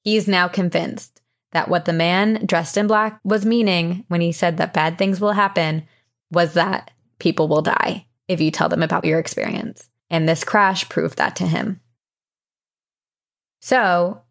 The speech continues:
my question is, if the men in black are government agents, are they really willing to kill their own to protect their secrets? And the reason I think this portion of the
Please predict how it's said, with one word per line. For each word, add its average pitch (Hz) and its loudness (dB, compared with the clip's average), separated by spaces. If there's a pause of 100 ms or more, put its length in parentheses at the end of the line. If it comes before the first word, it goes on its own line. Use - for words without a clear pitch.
(160)
my 233 2
question - -2
is, - -6 (120)
if 202 0
the 214 2
men 254 2
in 302 4
black 208 2
are 175 -2
government 175 0
agents, - -2
are 185 0
they 185 2
really 226 2
willing 233 2
to 214 0
kill 196 2
their 180 0
own 180 2
to 202 0
protect 185 -2
their 170 0
secrets? 220 -4 (380)
And 220 2
the 220 0
reason 269 2
I 339 2
think 233 -2 (220)
this 214 2
portion 220 0
of 175 0
the 165 0